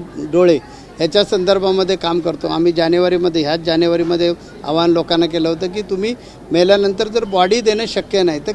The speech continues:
किमान काही ऑर्गन द्या. मग त्याच्यामुळे मुंबई वगैरेच्या परिसरामध्ये असं जर ब-, झालं, तर त्वचा पण दिली जाते, कारण आपल्याकडे तशी त्वचा,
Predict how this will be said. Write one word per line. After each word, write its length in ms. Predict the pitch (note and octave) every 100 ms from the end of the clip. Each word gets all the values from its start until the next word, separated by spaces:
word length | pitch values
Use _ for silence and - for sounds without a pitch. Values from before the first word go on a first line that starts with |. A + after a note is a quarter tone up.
| -
किमान 340 | G#3 A3+ B3
काही 300 | B3 G3 G#3
ऑर्गन 420 | A3+ F3 F3 F#3+
द्या. 120 | D3+ A#2 - - - - -
मग 100 | F3
त्याच्यामुळे 460 | F#3 F#3 G3 G3+ G#3+
मुंबई 440 | G3 F#3+ G#3 A#3+
वगैरेच्या 480 | A3+ G3+ G3+ F#3+ G#3
परिसरामध्ये 800 | G#3 F#3+ G3 F#3+ F#3+ F#3+ F3+ F#3
असं 220 | E3+ F#3+
जर 160 | F3+
ब-, 240 | F3+ F3 D#3+
झालं, 320 | D#3+ D#3 D#3+ -
तर 180 | F3+ G3
त्वचा 580 | - - - F#3 E3
पण 200 | F#3+ G3+
दिली 220 | F3+ E3+ D#3+
जाते, 320 | D3+ C3+ E3
कारण 200 | F#3 F3
आपल्याकडे 380 | D#3+ F3 F3 F#3
तशी 280 | F3 D#3+
त्वचा, 440 | F#3 F3 D#3 F#3